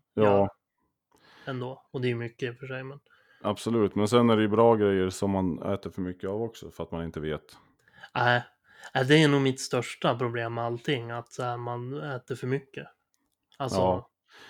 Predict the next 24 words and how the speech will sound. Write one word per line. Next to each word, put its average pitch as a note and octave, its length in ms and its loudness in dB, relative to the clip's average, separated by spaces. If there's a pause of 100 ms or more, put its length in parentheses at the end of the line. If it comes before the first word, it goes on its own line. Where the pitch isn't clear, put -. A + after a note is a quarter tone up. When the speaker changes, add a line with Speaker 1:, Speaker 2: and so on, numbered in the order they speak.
(160)
Speaker 1:
Ja, A2 80 2
det A2 60 8
tror G#2+ 180 8
jag G#2 200 10
med. G#2 200 6
Men B2+ 200 8
om D3 100 10
vi C#3+ 60 6
ska D3 160 4
ta E3 220 10
då A#2+ 80 10
en, A2 260 6
en B2 140 2
vanlig A2+ 280 4
dag C3 180 8
för - 100 -2
mig, A2+ 200 4
då A#2 160 6
är A#2 220 8
det A2 120 2
ju G#2+ 160 2
så G#2 140 0
att F#2+ 100 -2
jag, G2 240 2